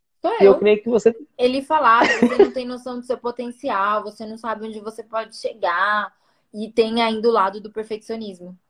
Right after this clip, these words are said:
Speaker 1: né? Com tudo isso.
Speaker 2: É, pessoas perfeccionistas, elas têm que aprender a lidar com, com normal,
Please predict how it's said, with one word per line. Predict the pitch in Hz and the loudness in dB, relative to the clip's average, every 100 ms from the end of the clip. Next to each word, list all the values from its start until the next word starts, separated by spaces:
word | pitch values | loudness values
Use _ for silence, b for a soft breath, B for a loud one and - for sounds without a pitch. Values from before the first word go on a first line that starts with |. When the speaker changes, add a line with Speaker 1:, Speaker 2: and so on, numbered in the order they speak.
| _ | _
Speaker 1:
né? | 160 165 185 285 - _ _ _ _ | -8 -4 -4 -6 -12 _ _ _ _
Com | - 160 | -14 -12
tudo | 160 165 | -8 -4
isso. | 156 - - 156 _ _ _ _ _ _ _ - | -4 -4 -14 -20 _ _ _ _ _ _ _ -2
Speaker 2:
É, | 254 226 185 160 B B _ - | 2 4 2 -2 B B _ 4
pessoas | 254 262 269 262 | 4 6 4 6
perfeccionistas, | 240 233 220 - 208 226 220 233 - 302 | 4 4 0 2 2 4 4 2 2 -2
elas | 285 208 - | 0 0 0
têm | - 220 | 2 2
que | 220 220 214 196 196 - - - | 4 6 6 4 -2 -18 -20 -4
aprender | - 214 220 214 233 | 0 4 6 8 8
a | |
lidar | 240 220 196 220 233 - | 6 4 4 4 2 4
com, | 233 233 226 214 _ _ | 6 6 4 -2 _ _
com | - 226 226 226 220 302 277 - _ _ - | 2 6 6 6 2 0 -6 -8 _ _ 2
normal, | 220 254 233 196 196 - | 4 6 6 6 6 2